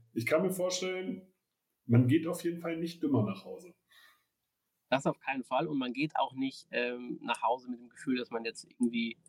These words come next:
Speaker 2: die falsche Entscheidung getroffen hat. Weil allein der Spaß, den du mit deinen Freunden hast oder mit den Leuten, die du dort siehst, äh, ist es, ist es wert.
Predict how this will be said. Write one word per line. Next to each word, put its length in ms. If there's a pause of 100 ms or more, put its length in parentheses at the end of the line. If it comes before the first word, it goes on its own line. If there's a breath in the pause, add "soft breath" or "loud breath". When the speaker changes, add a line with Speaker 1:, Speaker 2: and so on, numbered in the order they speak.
(240 soft breath)
Speaker 2:
die 120
falsche 260
Entscheidung 380
getroffen 440
hat. 140
Weil 200 (140)
allein 300
der 120
Spaß, 460
den 140
du 60
mit 160
deinen 280 (760)
Freunden 280
hast 240
oder 120
mit 140
den 100
Leuten, 300
die 80
du 100
dort 240 (500)
siehst, 340
äh, 140 (500)
ist 140
es, 140
ist 200
es 200
wert. 220